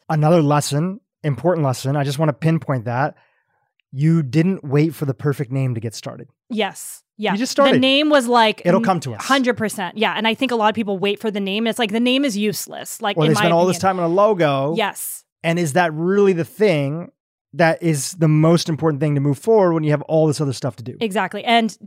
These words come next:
Speaker 2: uh, you know, we did have to change the name. So luckily we didn't spend so much money on branding. It was still heartbreaking, but we were able to pivot faster than someone who, let's say, spent a lot of money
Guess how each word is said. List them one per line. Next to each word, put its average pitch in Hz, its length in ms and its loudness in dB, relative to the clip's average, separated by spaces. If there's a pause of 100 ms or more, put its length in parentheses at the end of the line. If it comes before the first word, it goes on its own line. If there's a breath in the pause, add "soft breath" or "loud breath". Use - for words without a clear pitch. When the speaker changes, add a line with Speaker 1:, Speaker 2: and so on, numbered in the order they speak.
Speaker 2:
uh, 240 60 -2
you 226 160 -4
know, 202 100 -2
we 214 200 -2
did 240 160 4
have 226 180 -4
to 233 80 -2
change 220 320 -2
the 208 100 0
name. 208 360 -2
So 226 160 0
luckily 220 560 0
we 208 100 -6
didn't 214 160 -6
spend 208 260 -8
so 285 640 2
much 262 300 0
money 214 240 0
on 202 160 -2
branding. 190 400 -4
It 226 40 0
was 208 120 -2
still 214 160 -4
heartbreaking, 208 640 -4
but 202 200 -2 (360 loud breath)
we 226 100 0
were 240 140 2
able 247 260 0
to 220 80 -2
pivot 220 400 -4
faster 208 400 -2
than 233 160 -6
someone 214 320 -4
who, 208 140 -4
let's 202 200 -2
say, 208 220 -2
spent 208 300 -8
a 208 80 -6
lot 196 260 0
of 185 80 -4
money 196 340 -2